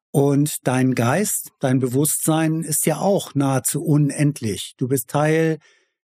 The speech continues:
der, der Menschheit, du bist Teil des Universums, also im Grunde vergleichsweise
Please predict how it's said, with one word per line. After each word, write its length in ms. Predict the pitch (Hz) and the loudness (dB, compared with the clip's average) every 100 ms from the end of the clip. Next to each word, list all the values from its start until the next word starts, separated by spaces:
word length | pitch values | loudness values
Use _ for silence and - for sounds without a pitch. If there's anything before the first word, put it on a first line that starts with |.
| - | -2
der, 320 | 151 143 139 | 0 2 0
der 160 | 139 143 | 0 0
Menschheit, 720 | 147 156 175 170 170 170 - - | 2 0 0 0 0 -2 -6 -8
du 100 | 139 | -4
bist 180 | 139 - | -4 -2
Teil 220 | 143 147 | 0 0
des 180 | 143 - | -2 0
Universums, 880 | 147 143 135 143 151 156 156 156 | 0 2 0 0 0 2 0 -2
also 280 | - 139 139 | -2 -2 0
im 100 | 135 | 0
Grunde 560 | 127 135 160 160 160 165 _ _ _ _ _ _ | 0 0 2 2 0 -2 _ _ _ _ _ _
vergleichsweise 1160 | - 131 131 143 165 - 160 170 156 160 160 160 | -2 2 2 0 -2 -2 0 2 2 2 2 -2